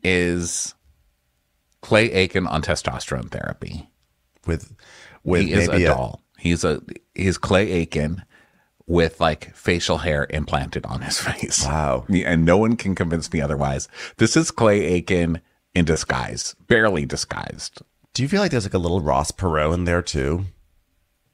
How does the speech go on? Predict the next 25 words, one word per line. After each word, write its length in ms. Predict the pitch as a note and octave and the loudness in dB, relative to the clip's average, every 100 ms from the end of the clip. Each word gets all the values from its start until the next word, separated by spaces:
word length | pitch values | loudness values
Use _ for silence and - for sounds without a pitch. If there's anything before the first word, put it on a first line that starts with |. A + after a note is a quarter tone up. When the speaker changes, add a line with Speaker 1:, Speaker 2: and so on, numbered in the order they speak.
| _ _ _ | _ _ _
Speaker 2:
Like 220 | F2+ E2+ | -6 -4
young 280 | F2+ D#2+ F2 | 0 0 0
Ross 300 | E2 D#2 D2+ | -2 -2 -4
Perot? 280 | - E2 D2+ | -4 -2 2
Speaker 1:
In 80 | F#2 | 2
the 60 | |
future, 460 | E2 F#2+ A#2 D2+ C#2+ | 2 2 2 2 0
for 160 | - D2+ | 0 -2
sure. 460 | - E2 B1 - _ _ _ - - - | 2 2 2 -4 _ _ _ -20 -20 -2
He's 240 | G2+ G2 F#2+ | 0 2 2
<laughs> 0 | |
definitely 380 | F#2 - E2 | 2 2 -2
going 300 | D2+ D#2+ D#2 | 2 2 2
down 180 | C#2+ C#2+ | 0 -2
that 160 | C#2 - | -2 -4
path. 340 | C#2+ A#1 - - - - - - D#2+ - - - - | -8 -8 -12 -10 -12 -8 -10 -8 -10 -10 -16 -14 -4
Speaker 2:
He's 140 | - | 2
Speaker 1:
And 60 | F#2+ | 6
Speaker 2:
got 60 | |
Speaker 1:
you 40 | G#2+ | 6
know 60 | C3+ | 6
Speaker 2:
future 60 | |
Speaker 1:
what? 200 | A#2 G2+ | 6 4
There's 140 | G2+ | 2
no 40 | F2 | 4